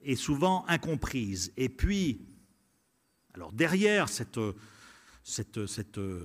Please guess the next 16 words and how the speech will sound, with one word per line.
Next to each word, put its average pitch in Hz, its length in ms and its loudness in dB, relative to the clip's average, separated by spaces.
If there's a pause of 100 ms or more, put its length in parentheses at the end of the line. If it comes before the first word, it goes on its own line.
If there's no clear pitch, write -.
(380)
cette, - 540 -8
cette - 280 -12
ligne 135 260 0
de 139 120 4
fond 202 420 0
un 90 60 -8
peu, 185 520 0 (320)
euh, 92 300 -6 (460)
je - 160 -18
pense 185 260 0
qu'il 135 220 -2
y 135 80 4
a 131 100 4
aussi 190 400 0
quand 131 160 -2
même, 165 260 0